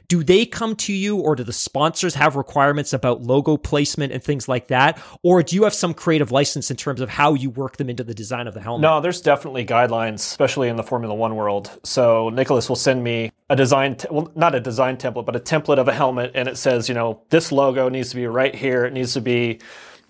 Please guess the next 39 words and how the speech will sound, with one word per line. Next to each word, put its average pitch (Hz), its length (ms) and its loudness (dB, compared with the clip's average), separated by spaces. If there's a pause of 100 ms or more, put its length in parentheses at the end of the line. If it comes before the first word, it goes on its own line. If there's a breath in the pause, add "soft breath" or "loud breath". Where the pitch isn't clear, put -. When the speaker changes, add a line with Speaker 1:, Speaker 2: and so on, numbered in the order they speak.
(140 loud breath)
Speaker 2:
X 147 220 2
amount 135 240 2
of 120 60 -4
centimeters 131 520 -2
wide 123 400 4
and 117 160 -4
tall. 123 580 0 (220)
You 147 120 -4
know, 107 160 0
that's 127 340 2
it. 107 240 -4
It 117 60 -6
has 127 160 2
to 123 60 -4
go 123 140 0
right 110 260 -2
there. 101 280 2
So - 160 -4
you 131 140 2
have 135 180 2
to 135 80 -6
design 123 640 0 (480)
the 127 100 0
rest 143 240 4
of 139 100 0
the 127 80 2
design 117 440 0
around 120 440 0
where 120 120 0
the 110 100 0
logos 131 400 0
are 170 60 -2
gonna 165 180 0
be. 180 300 0 (260)
You 151 80 2
know, - 100 4
fortunately 143 600 0
for 123 220 0
Nicholas, 127 800 0